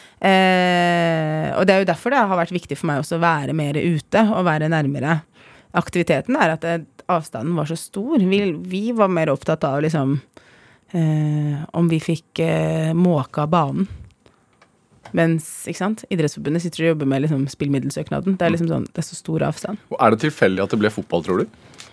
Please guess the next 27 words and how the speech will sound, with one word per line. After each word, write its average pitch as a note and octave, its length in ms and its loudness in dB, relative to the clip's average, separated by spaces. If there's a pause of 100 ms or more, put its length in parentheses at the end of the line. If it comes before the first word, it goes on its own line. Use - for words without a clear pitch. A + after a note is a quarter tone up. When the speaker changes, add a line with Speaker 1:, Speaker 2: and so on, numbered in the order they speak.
(100)
Speaker 1:
Mm, A#3 880 2
både F3+ 320 4
og. D#3 240 0 (1120)
Eh, E3+ 1300 2
da F3+ 80 4
jeg F3+ 80 6
var F#3 80 4
liten F#3 320 0
så, F#3 360 0 (220)
eh, F3+ 300 2
og F#3 80 -2
bodde F3+ 160 2
i E3+ 80 0
Syria, G#3+ 400 0 (100)
så F#3 560 0
så - 240 -8
jeg E3 140 0
en F3 120 0
japansk E3 760 -2
T - 180 -2
V-serie D#3 540 -4
om E3+ 100 -2
en D#3 60 -2
fotballspiller. - 640 -6 (680)
<laughs> - 520 -6 (1400)
Speaker 2:
Altså B2 220 4
en B2 140 4